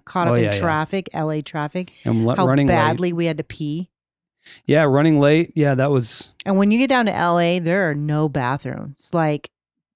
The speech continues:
Speaker 1: I mean, there are bathrooms, don't get me wrong, <laughs> but
Speaker 2: Right.
Speaker 1: they won't let you use their bathrooms, most of the businesses down there. So thank God we got in, got situated, and we could use the restroom.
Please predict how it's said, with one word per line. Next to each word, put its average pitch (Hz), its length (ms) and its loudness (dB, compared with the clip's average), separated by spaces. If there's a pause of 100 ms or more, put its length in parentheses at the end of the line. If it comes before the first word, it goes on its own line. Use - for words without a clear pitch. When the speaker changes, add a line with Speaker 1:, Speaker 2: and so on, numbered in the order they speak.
(160)
Speaker 1:
I 185 120 -2
mean, 170 140 0
there 147 100 -2
are - 20 -4
bathrooms, 131 640 -10
don't 147 160 -10
get 139 120 -10
me - 80 -12
wrong, 170 260 -6
<laughs> - 0 -
but - 160 2
Speaker 2:
Right. 120 160 -4 (420)
Speaker 1:
they 202 120 2
won't 196 220 0 (200)
let 180 300 -2
you 160 120 -4
use 147 440 -4
their 160 200 -2
bathrooms, 151 500 -2
most 147 360 -4
of 156 80 -2
the 139 80 -6
businesses 151 640 -4
down 135 280 -4
there. 135 240 -4 (640)
So 151 300 -2
thank 254 240 -2
God 233 180 2
we 208 80 0
got 185 220 2
in, 247 340 0 (380)
got 160 200 -4
situated, 202 600 0
and 147 180 -4
we 147 80 -4
could 143 160 -8
use 139 180 -6
the 135 60 -10
restroom. 123 440 -10